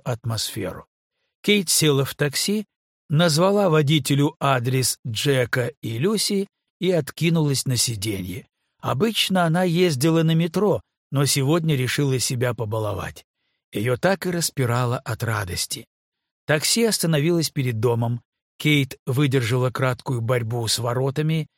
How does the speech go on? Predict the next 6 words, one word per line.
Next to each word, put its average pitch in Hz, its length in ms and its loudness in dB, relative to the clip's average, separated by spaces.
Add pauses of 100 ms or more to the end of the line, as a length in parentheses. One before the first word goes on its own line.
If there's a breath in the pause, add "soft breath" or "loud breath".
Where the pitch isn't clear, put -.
(240)
столь 151 340 2
же 143 360 2
неподатливыми, 143 1120 2
как 131 260 -2
её 120 220 -2
собственные, 180 880 0